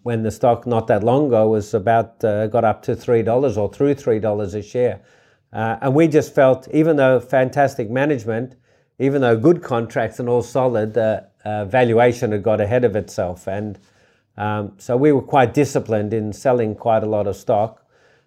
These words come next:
Uh, now I think it's come the other way around, as people have said, "Okay, N B N is finished and the margins are not there as much." Um, it's gone right down. But N B N hasn't finished because there's so much maintenance to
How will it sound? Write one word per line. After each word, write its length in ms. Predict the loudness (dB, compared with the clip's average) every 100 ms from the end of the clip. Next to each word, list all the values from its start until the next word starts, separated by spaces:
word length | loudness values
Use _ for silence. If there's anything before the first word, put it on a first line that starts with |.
| _
Uh, 160 | -4 -2
now 260 | 2 2 4
I 80 | 2
think 240 | 2 2
it's 180 | 0 0
come 280 | -2 -2 0
the 120 | 2
other 200 | 2 2
way 160 | 2
around, 460 | 4 4 2 0 -2
as 260 | -4 -6 -8
people 420 | -6 -4 -2 0
have 180 | 0 -2
said, 260 | 0 2
"Okay, 420 | 2 2 0 0
N 140 | 0 0
B 140 | 0
N 140 | 0 -2
is 120 | -2
finished 420 | -2 -2 -2 -6
and 80 | -8
the 60 |
margins 440 | -4 -2 -2 -4 -6
are 60 |
not 240 | -6 -6 -4
there 180 | -2 -2
as 160 | -4
much." 400 | -4 -4 -4 -12 _ _ -20 _ _
Um, 340 | -2 0 -2 -4
it's 160 | -8
gone 280 | 0 2 4
right 260 | 2 0 0
down. 340 | 2 2 0
But 200 | 0 0 2
N 200 | 0 2
B 160 | 2
N 160 | 0 -2
hasn't 420 | 0 0 0 -2
finished 300 | -4 -4 -6
because 320 | -6 -4 -2
there's 180 | -4 -4
so 160 | -2 0
much 260 | -2 -2
maintenance 520 | -2 -2 -2 -4 -4 -4
to 260 | -2 -2